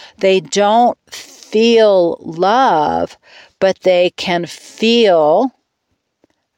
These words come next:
you know, pleasure, or they can feel power. And that is the substitute for love. But the vibrational frequency of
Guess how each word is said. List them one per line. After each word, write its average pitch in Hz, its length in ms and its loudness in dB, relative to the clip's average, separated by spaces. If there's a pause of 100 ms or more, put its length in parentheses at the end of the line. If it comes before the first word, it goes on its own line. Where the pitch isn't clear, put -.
(180)
you 185 160 -6
know, 175 120 0
pleasure, 208 760 0
or 170 180 0
they 180 200 2
can 165 240 -10
feel 196 1000 0
power. 202 960 -2 (560)
And 190 300 -2
that 190 380 0
is 175 300 -2
the 165 120 -2
substitute - 1300 -4
for 170 580 0
love. 175 760 -2 (340)
But - 220 -4
the 175 100 0
vibrational 175 880 -2
frequency 233 1160 -2
of 160 160 -4